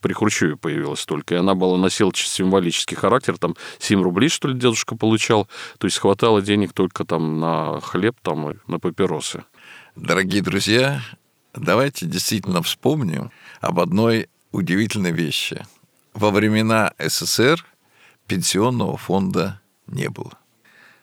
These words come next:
Speaker 2: Мало того, он был и не нужен. Принцип пенсионного обеспечения,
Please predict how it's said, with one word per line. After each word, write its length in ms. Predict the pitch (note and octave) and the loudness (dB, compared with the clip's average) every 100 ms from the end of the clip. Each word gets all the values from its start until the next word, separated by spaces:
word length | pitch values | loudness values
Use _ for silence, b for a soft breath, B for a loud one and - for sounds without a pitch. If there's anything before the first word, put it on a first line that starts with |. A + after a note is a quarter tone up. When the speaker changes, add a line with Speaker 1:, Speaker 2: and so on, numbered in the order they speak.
| b | b
Speaker 2:
Мало 260 | E2 A#2 A2+ | 0 0 2
того, 380 | F#2+ D#2+ D2 - | 2 2 0 2
он 280 | A2 C3+ A2 | 2 2 2
был 320 | G#2 A#2 B2 - _ _ | 2 4 2 -4 _ _
и 300 | G2+ G2 G2 - _ - | -2 0 -2 -8 _ -8
не 220 | F2 F#2 | -2 -2
нужен. 420 | D2 - - - _ b b b b b b | -2 -6 -10 -14 _ b b b b b b
Принцип 640 | - D3 D3 - D#2+ - - - _ | 2 2 2 -2 -4 -6 -14 -18 _
пенсионного 680 | F2+ E2+ G2+ G2+ D2+ D2 D2 | -4 -2 0 0 0 -2 -4
обеспечения, 840 | D#2+ - G2+ - D3+ D#3+ C#3+ C3 | -6 -6 -4 -2 0 -2 -4 -8